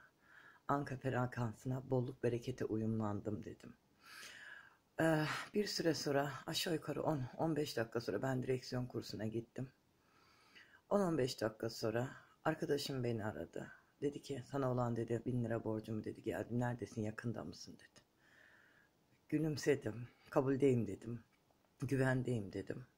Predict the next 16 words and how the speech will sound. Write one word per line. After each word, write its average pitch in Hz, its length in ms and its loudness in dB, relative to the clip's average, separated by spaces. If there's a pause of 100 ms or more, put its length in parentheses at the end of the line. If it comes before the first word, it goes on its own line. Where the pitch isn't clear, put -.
(480)
Ve 143 40 -2
gittim, 156 400 0
onu 135 340 2
aldım. 113 420 0 (220)
Sanki 160 540 0
hiçbir - 280 -6
şey 117 240 2
olmamış 139 520 -2
gibi 143 460 -4
gittim 123 440 -6
o 127 300 2 (480)
bin 139 160 0
lirayı 117 300 2
verdim 101 380 -2
direksiyon - 520 -12
kursuna. - 540 -12